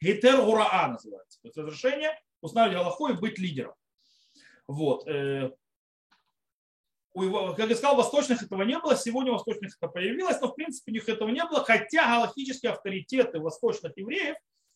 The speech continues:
очень часто писали, что это хороший обычай, стоило бы нам тоже. То есть, да, <laughs> э, для того, чтобы определять, чтобы видеть, вот этот вот мудрец, Тора, это нет. То есть, да, вот этого есть смеха, у этого нет смеха.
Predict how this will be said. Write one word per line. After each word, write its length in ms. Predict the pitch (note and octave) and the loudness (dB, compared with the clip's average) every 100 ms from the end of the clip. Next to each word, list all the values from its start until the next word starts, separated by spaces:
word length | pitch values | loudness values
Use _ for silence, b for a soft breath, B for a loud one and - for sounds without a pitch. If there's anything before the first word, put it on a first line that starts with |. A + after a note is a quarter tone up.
| _ - | _ 0
очень 320 | C#4+ B3+ A3+ | 2 2 2
часто 320 | C4 C4 B3 | 2 2 0
писали, 420 | - G3 D#4 E4+ | -2 -2 2 2
что 180 | - B3 | 4 4
это 100 | A#3+ | 4
хороший 480 | - A#3+ C4+ - G3 | 4 4 4 2 0
обычай, 460 | F3 F4 A4+ C4 A3 | 0 0 0 0 -4
стоило 400 | - D#4 D4 A3 | 0 4 6 4
бы 100 | A3 | 4
нам 260 | B3 B3 - | 2 2 -2
тоже. 260 | D#3+ - _ _ _ _ _ _ | -6 -8 _ _ _ _ _ _
То 60 | B2 | -10
есть, 160 | B2+ | -4
да, 180 | D#3+ F3 | 0 4
<laughs> 880 | A3+ - - _ - _ - - - | 4 2 -8 _ -20 _ -20 -20 -4
э, 380 | F3 E3 D#3+ D#3 | 2 4 4 2
для 120 | F3+ | 0
того, 200 | F#3+ G3+ | 2 0
чтобы 200 | G3 F#3+ | 0 -2
определять, 460 | F3+ E3 E3+ C3+ - _ | 0 0 0 -2 -4 _
чтобы 260 | _ F3+ F3+ | _ -4 -4
видеть, 340 | F3+ C#4 F3 | 0 0 0
вот 180 | G#3+ C4+ | 0 2
этот 200 | C4+ G3+ | 4 2
вот 140 | G3+ G#3+ | 2 2
мудрец, 360 | B3 A4 G#4+ | 4 4 4
Тора, 200 | D4 C#4+ | 0 0
это 200 | G#4+ - | 0 -2
нет. 200 | B3+ A#3 _ _ _ _ _ _ | -6 -6 _ _ _ _ _ _
То 80 | G#3+ | -8
есть, 100 | G#3 | -4
да, 100 | A3+ | -2
вот 160 | C4 | -2
этого 220 | C#4+ C4 B3+ | -2 -2 -2
есть 180 | D4 | -2
смеха, 200 | D#4 G4+ | -4 2
у 100 | G#4 | 4
этого 180 | A4+ G#4+ | 4 2
нет 180 | G4+ F4+ | -4 -6
смеха. 260 | B3+ B3 | -4 -4